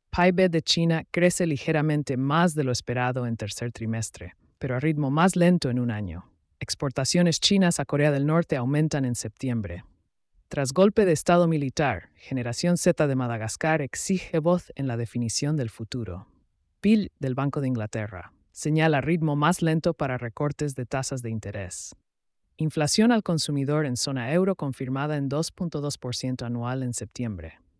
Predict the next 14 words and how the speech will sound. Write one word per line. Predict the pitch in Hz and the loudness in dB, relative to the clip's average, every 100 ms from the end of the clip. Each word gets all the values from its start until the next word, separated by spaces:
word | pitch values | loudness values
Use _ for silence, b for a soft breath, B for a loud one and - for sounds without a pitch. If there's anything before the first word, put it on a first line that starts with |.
| - | -2
Trump | 190 208 220 | 4 4 4
afirma | - 185 180 175 | 4 4 4 0
que | 143 | -2
su | - | -2
administración | 135 135 127 - 123 170 175 | 0 0 -2 -4 -2 2 4
trabaja | 190 143 143 156 202 | 4 2 2 2 0
para | - 139 | -2 -2
bajar | 123 113 - 165 | -2 -4 0 0
precios | - 156 151 - 151 | 0 0 0 0 -4
de | 123 | -4
la | 113 | -4
carne | 113 123 117 | -4 -4 -4
de | 101 | -4
res. | 120 117 - - - | -6 -6 -8 -14 -14